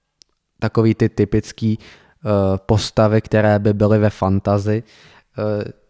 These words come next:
je to spíše takové království, eh, ve kterém, eh, se lidi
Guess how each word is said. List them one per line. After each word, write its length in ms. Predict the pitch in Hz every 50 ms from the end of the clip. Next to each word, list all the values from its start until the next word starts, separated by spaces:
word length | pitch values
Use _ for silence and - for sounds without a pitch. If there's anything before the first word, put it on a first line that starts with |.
| _
je 100 | - 127
to 120 | - 160 143
spíše 380 | - - - 147 135 - -
takové 420 | 135 139 127 - - 123 117 113 110
království, 1200 | - - 107 95 95 95 95 98 101 101 - - - - - - - 107 101 98 107 123 143 156 -
eh, 560 | - - 110 104 104 104 101 101 101 101 104 117 117 _ _ _ _ _ _ _ _ _ _ _ _ _ _ - _ _ -
ve 100 | 107 120
kterém, 600 | - - - 120 120 123 120 120 120 120 123 123
eh, 200 | 151 _ - - 107 104 101 104 101 101 101 101 101 101 101 104 113
se 220 | - - - 113
lidi 400 | 107 113 113 113 117 117 117 113